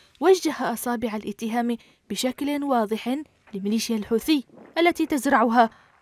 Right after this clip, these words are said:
وتتسبب بالمآسي لضحاياها الكثر وتعطيل الحياة العامة وحصار المدنيين. الحكومة ومنظمات حقوقية بدورها تتهم أيضًا ميليشيا الحوثي بزرع أكثر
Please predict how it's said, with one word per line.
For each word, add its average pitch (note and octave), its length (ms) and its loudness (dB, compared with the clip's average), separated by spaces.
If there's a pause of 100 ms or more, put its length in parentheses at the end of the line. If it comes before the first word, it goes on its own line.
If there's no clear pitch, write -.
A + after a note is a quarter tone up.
وتتسبب C#4+ 640 0
بالمآسي A3 760 -2 (260)
لضحاياها A#3 680 2
الكثر D4 520 0 (380)
وتعطيل A3 680 -2
الحياة G#3+ 460 -2
العامة A#3 440 0 (440)
وحصار B3 440 0
المدنيين. G#3 760 0 (840)
الحكومة A#3+ 680 0 (240)
ومنظمات B3+ 680 0
حقوقية C#4 720 -2
بدورها A3+ 680 0 (320)
تتهم C4 600 -4
أيضًا B3 240 -2
ميليشيا G#3 380 -4
الحوثي B3+ 420 -2 (340)
بزرع A3+ 520 -2 (280)
أكثر C4+ 560 0